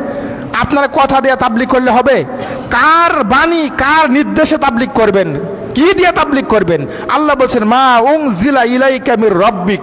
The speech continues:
রবের পক্ষ থেকে, আল্লাহর পক্ষ থেকে যে কিতাব, যে কোরআনুল কারীম আপনার উপর নাজিল করা হয়েছে,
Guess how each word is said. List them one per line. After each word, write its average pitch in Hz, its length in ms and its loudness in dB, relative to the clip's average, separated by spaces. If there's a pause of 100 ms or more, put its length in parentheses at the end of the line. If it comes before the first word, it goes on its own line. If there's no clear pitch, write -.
(320)
রবের 277 400 2
পক্ষ 311 340 0
থেকে, 226 300 0
আল্লাহর 311 520 0
পক্ষ 294 320 0
থেকে 240 240 0
যে 214 220 0
কিতাব, 269 680 0 (280)
যে 247 140 2
কোরআনুল 285 400 2
কারীম 277 440 0
আপনার 254 340 -2
উপর 226 160 0
নাজিল 226 340 0
করা 240 160 0
হয়েছে, 208 340 0